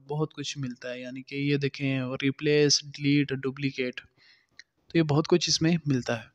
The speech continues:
तो मैं ये चाहता हूँ कि मैंने इसका फेक, पहले आप एक दफ़ा प्ले करके चेक कर लीजिए, इस तरह आपको नहीं समझ आएगी। तो ये कुछ इस तरह से है। मैं चाहता हूँ कि मैंने इसका फेक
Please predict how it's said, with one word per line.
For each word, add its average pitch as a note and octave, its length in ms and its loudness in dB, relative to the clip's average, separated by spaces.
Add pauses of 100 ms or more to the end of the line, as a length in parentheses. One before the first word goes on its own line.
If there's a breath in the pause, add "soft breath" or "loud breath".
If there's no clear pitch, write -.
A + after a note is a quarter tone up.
(160)
तो F#3 100 8
मैं G3 160 8
ये A3 220 8
चाहता G#3 300 6
हूँ G3+ 180 6
कि G#3+ 160 8
मैंने G3 340 8
इसका F#3 600 4
फेक, E3+ 580 2 (300)
पहले F3 180 4
आप D#3+ 180 4
एक D3+ 100 2
दफ़ा D#3 240 2
प्ले E3 200 2
करके D#3+ 260 2
चेक D#3+ 220 2
कर E3 80 4
लीजिए, D3+ 220 4
इस D3 100 2
तरह D3+ 120 4
आपको C#3 260 2
नहीं D3 180 4
समझ D#3 280 2
आएगी। D3 440 -2 (2000)
तो G3+ 60 2
ये A3 120 8
कुछ - 280 2
इस E3+ 260 4
तरह D#3+ 200 6
से E3 180 4
है। D#3+ 220 4
मैं D3 340 2
चाहता F#3 340 4
हूँ F#3 200 6 (100)
कि F#3 220 4
मैंने D3+ 520 2
इसका E3 320 2
फेक D#3+ 640 0